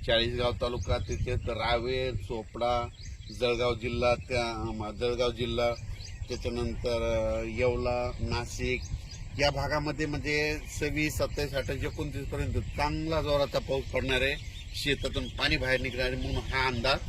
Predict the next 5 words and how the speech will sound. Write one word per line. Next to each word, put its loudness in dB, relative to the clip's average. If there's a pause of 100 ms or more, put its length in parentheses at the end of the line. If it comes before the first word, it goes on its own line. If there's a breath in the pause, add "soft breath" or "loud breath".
(400 loud breath)
उत्तर 0
महाराष्ट्रातल्या 0
शेतकऱ्यांना 0
लक्षात 0
येतो. 0